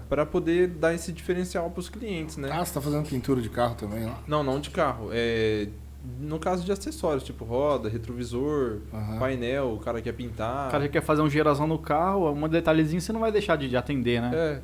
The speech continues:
Speaker 1: daí a gente sempre faz tudo. Pintura de pinça.
Speaker 2: É tipo, então, um detalhamento que chama essas
Speaker 1: Não,
Speaker 2: coisas, não?
Speaker 1: detalhamento já é aquele lance que o cara vai lá e deixa o carro pra lavar, tá ligado? E aí os caras falam que é detalhamento.
Speaker 2: Ah, pode crer. Eu achava que detalhamento que os caras falavam também era isso. De colocar umas peças que os caras metem,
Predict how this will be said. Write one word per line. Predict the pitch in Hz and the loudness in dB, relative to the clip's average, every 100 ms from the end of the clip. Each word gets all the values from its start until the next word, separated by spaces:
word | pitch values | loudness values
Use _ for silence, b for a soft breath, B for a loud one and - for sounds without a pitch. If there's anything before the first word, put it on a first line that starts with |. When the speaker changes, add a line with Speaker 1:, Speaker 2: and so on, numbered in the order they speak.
| 110 | -6
Speaker 1:
daí | 117 120 | -4 -4
a | |
gente | 123 | -6
sempre | 147 135 | -6 -6
faz | - 170 180 | -4 -4 -4
tudo. | - 185 131 113 - | -4 -2 -4 -8 -10
Pintura | - 143 143 135 | -6 -4 0 0
de | 135 | -2
pinça. | - 120 139 170 143 - | -4 -4 -2 -2 -2 -2
Speaker 2:
É | 117 | -2
tipo, | 160 226 196 240 | -2 -2 -2 -2
então, | 190 220 | 0 0
um | 214 | 2
detalhamento | 202 208 214 208 196 135 - - - - | 0 2 2 2 2 0 -4 -10 -12 -12
que | 113 | -10
chama | - 151 131 | -4 -2 -2
essas | 107 160 | -2 0
Speaker 1:
Não, | |
Speaker 2:
coisas, | 220 196 | 6 6
não? | 220 | 6
Speaker 1:
detalhamento | 220 214 220 214 | 2 2 0 2
já | 233 | 0
é | |
aquele | 214 226 | 0 -4
lance | 220 220 214 | -2 -2 -2
que | |
o | 208 | -2
cara | 208 208 | 0 2
vai | 202 | 2
lá | 202 | 4
e | 196 | 4
deixa | 202 202 | 2 0
o | |
carro | 202 196 | -4 -2
pra | 202 | -2
lavar, | 202 208 131 120 | 0 0 0 0
tá | 117 | 0
ligado? | 117 117 | 0 0
E | 113 | 0
aí | 131 | 2
os | 131 - | 0 0
caras | 143 143 | -2 -2
falam | 139 | -2
que | 139 | 0
é | 143 | 0
detalhamento. | 151 147 175 175 117 | 4 4 4 2 2
Speaker 2:
Ah, | |
pode | 160 160 | 0 -2
crer. | - 120 143 | 0 2 4
Eu | 160 | 4
achava | 165 185 180 | 6 6 6
que | 175 | 6
detalhamento | 175 175 170 160 156 156 | 6 6 6 6 4 2
que | 147 | -2
os | - | 0
caras | 143 135 | 2 2
falavam | 139 127 | 2 0
também | 135 135 147 | 0 0 2
era | 180 | 4
isso. | 214 202 - B B B B | 2 0 -4 B B B B
De | - 120 | -4 -2
colocar | 131 127 135 | 2 2 4
umas | 131 123 | 2 2
peças | - 127 123 - 117 | 0 2 2 0 -4
que | 107 | -6
os | - | -6
caras | 123 117 | -2 0
metem, | 107 | -2